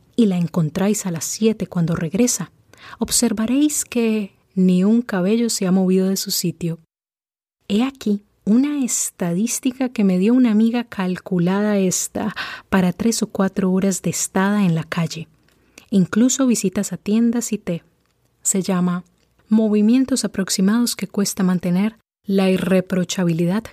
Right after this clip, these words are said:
callejera. Miradas al espejo. Distintas clases, tamaños y lunas.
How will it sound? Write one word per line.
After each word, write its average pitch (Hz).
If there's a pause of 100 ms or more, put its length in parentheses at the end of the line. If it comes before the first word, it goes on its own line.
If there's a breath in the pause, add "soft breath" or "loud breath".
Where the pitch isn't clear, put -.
(120)
callejera. 175 (720)
Miradas 185
al 196
espejo. 170 (720 loud breath)
Distintas 220
clases, 220
tamaños 196
y 190
lunas. 160